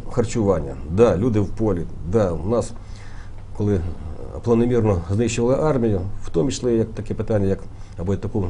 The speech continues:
проблему, як продовольчу службу, ну, знищили, тому що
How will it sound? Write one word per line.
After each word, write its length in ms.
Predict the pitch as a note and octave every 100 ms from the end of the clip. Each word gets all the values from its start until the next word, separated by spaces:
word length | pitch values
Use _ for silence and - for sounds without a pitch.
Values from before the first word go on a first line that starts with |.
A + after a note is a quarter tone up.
| D#2+ -
проблему, 360 | G#2+ G2 G2+
як 140 | F#2+ E2+
продовольчу 720 | - - G2 G#2 G#2 F#2+ G2
службу, 380 | - G2+ F2 E2+ - - - - - -
ну, 220 | - A#2+ F#2
знищили, 460 | C3 E3 - A2+
тому 220 | - G#2
що 200 | F#2+ G#2